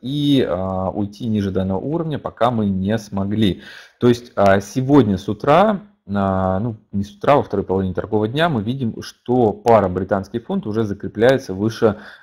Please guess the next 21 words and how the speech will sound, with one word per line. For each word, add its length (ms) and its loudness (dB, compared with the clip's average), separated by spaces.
а, 380 2
максимальных 540 0
значений, 360 -4
которые 360 -2
мы 100 -2
видели, 540 -2
а, 160 -2
в 80 -14
пятницу. 460 2
Это 120 -6
косвенно 480 -4
нам 340 -4
даёт, 480 -2
а, 300 0
предпосылки 540 -6
на 120 -6
то, 140 -2
что 220 -8
сейчас 500 0
в 60 -6
рамках, 300 -2